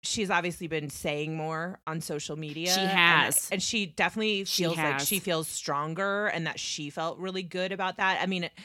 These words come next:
Speaker 1: so, I mean, it just, it, like, felt like her finally getting a win that she deserves. And, like,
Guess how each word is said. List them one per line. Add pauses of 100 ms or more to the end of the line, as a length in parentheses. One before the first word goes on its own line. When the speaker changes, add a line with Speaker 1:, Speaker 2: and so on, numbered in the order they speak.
(220)
Speaker 1:
so,
I
mean,
it
just,
it,
like,
felt
like
her
finally
getting
a
win
that
she
deserves.
And,
like,